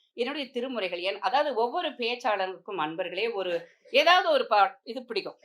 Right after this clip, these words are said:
சப்ஜெக்ட்னு சொல்றீங்களே, ஒரு பேச்சு பொருள் ஒத்தொத்தருக்கு ஒண்ணு ஒண்ணு பிடிக்கலாம். இப்ப அண்ணன் வந்து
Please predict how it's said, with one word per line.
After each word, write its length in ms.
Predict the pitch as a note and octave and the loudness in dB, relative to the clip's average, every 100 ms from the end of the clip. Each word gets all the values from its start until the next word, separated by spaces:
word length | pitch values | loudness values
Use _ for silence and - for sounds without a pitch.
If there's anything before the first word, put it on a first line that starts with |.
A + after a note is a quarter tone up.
| - - | -20 -2
சப்ஜெக்ட்னு 440 | A3 A3+ B3 B3 G#3 | -2 0 -4 -6 -8
சொல்றீங்களே, 380 | - E3+ F3+ C4+ | -6 -6 -4 -2
ஒரு 360 | C#4 A#3 G#3+ - _ - | 0 0 0 -4 _ 0
பேச்சு 400 | C#4 E4 D#4 C4 | 0 0 -4 -6
பொருள் 280 | A#3+ C#4 D4+ | 0 0 0
ஒத்தொத்தருக்கு 560 | A#3 C4 C4+ B3+ A3 | -4 -2 -4 -2 0
ஒண்ணு 120 | F#3+ | 0
ஒண்ணு 100 | G#3+ A3+ | -4 -6
பிடிக்கலாம். 300 | F3 E3+ F3 | -8 -6 -6
இப்ப 180 | G#3+ | 2
அண்ணன் 260 | A3 A#3+ C#4 | 2 4 0
வந்து 340 | B3+ B3 D#4 | -2 -2 -4